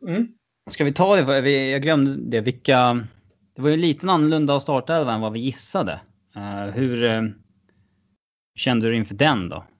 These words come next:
Speaker 2: Det var... jag tycker det var ett ganska speciellt val att, eh, jag, jag, eller jag höjde lite på ögonbrynen över att man, eh,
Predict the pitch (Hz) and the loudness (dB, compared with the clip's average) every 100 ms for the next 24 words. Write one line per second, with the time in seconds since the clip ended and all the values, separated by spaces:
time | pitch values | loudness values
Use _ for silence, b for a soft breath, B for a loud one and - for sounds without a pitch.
0 | _ 113 120 131 123 120 117 139 135 131 | _ -6 0 2 2 0 0 0 2 2
1 | 123 156 147 - - 190 208 104 - 113 | 2 0 -4 -4 -6 0 0 0 -4 -4
2 | 101 101 95 95 - 101 95 92 92 - | -2 -2 -4 -6 -8 -4 -4 -6 -10 -20
3 | b b b b b _ - 110 110 98 | b b b b b _ -16 -8 -4 -4
4 | 113 120 131 135 127 131 127 131 120 139 | -2 0 4 4 4 2 0 -2 0 0
5 | 123 131 156 123 120 113 107 107 101 - | 2 0 0 0 -2 -6 -6 -6 -6 -8
6 | 104 104 101 98 | -8 -6 -8 -10